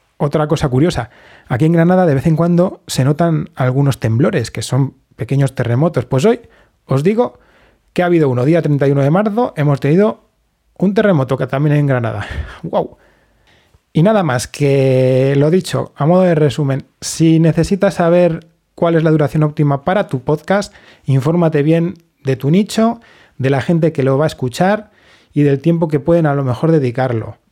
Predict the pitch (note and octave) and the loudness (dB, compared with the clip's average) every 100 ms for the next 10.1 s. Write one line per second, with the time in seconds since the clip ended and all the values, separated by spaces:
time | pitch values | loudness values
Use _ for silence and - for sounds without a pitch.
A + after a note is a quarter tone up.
0 | _ C#3+ C3+ B2+ E3+ F3+ E3 D#3 A#2+ - | _ 0 0 0 0 0 2 2 0 -4
1 | C3+ E3+ C#3+ - A2 _ - - _ - | 0 0 -2 -8 -12 _ -20 -20 _ -4
2 | F3 F3+ F#3+ G#3 D#3 C#3+ - _ _ _ | 0 2 2 2 0 0 -6 _ _ _
3 | F3+ D#3 D3+ C3+ A#2+ E3 E3 - D3 D3+ | -2 -2 -2 -4 -2 -2 -2 -4 -2 -2
4 | C#3+ - - _ _ - C3+ C#3 - C#3 | -4 -10 -18 _ _ -8 -4 -4 -2 0
5 | D3 D#3+ - C3 _ - E3 D3+ E3+ F3 | 2 0 -4 -10 _ -8 -2 0 0 0
6 | E3 C#3+ C3+ E3 D#3+ C#3 C#3 B2+ - D#3+ | 0 0 0 -2 -2 -2 0 -2 0 0
7 | C#3+ B2 - _ _ _ _ - C3+ C#3+ | 0 -2 -6 _ _ _ _ -10 -4 -2
8 | C#3 C3 B2+ C3 A#2+ A#2+ A#2+ A#2+ B2 B2 | -2 -4 -4 -6 -6 -6 -4 -4 -4 -4
9 | C#3 C#3+ C#3 F3 D#3 A#2 A2+ E3+ E3+ G#3 | -4 -2 0 2 2 0 -2 -4 -2 -2
10 | G#3+ | -4